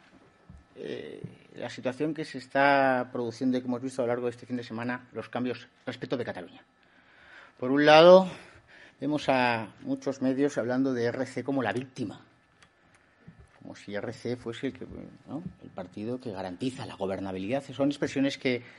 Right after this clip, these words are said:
hacía muchísimo tiempo que no oíamos en España. Y eso es muy preocupante, porque nosotros no olvidamos, los catalanes no olvidan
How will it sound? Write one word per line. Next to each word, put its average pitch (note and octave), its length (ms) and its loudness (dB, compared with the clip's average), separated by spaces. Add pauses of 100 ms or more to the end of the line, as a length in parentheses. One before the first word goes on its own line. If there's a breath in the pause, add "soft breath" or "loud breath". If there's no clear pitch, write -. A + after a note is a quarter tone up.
(180 loud breath)
hacía C3 260 2
muchísimo C3 460 2
tiempo A2+ 260 2
que A2 80 -2
no A2 60 0
oíamos F#2+ 340 -4 (320)
en A2 160 -8
España. F#2 400 -8 (600 soft breath)
Y C3 260 4
eso D3 420 2 (100)
es C3 260 -4
muy C3+ 200 4
preocupante, G#2+ 520 -4 (580 soft breath)
porque A#2 560 -2
nosotros C3 880 2
no B2+ 160 4
olvidamos, A2 520 0 (260)
los A#2 260 -8
catalanes C3 920 0 (280)
no B2+ 320 4
olvidan A2+ 500 2